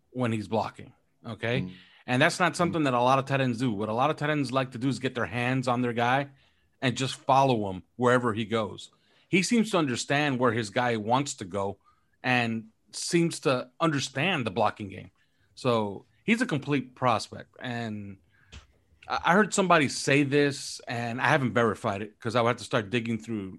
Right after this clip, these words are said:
Speaker 1: through drafts. I remember T J Hawkinson was pretty well thought of.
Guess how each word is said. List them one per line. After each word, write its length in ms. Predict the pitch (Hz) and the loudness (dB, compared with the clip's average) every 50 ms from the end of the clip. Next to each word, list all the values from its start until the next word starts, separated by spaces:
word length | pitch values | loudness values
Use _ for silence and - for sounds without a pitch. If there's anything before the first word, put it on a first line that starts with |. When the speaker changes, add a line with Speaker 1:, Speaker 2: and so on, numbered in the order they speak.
| - _ | -16 _
Speaker 1:
through 140 | - 104 101 | -12 -12 -8
drafts. 420 | 85 110 113 110 110 107 107 - | -4 -2 0 0 0 0 -2 -4
I 60 | 127 | -2
remember 240 | 139 127 131 135 117 | 0 2 2 2 0
T 160 | - - 135 | -2 -4 -4
J 80 | 127 127 | -2 0
Hawkinson 600 | 113 110 117 120 - 120 110 - - 117 117 107 - - - - - - | 0 0 0 -2 -4 -6 -8 -6 -6 -6 -6 -8 -10 -16 -20 -20 -18 -6
was 200 | - 113 107 - | -4 -4 -4 -4
pretty 320 | - - - - 139 135 120 | -6 -8 -4 0 2 2 2
well 240 | 107 107 110 104 92 | 2 2 0 0 -2
thought 320 | - - 117 98 95 - | -2 -4 -4 -4 -6 -10
of. 200 | - - - | -14 -16 -18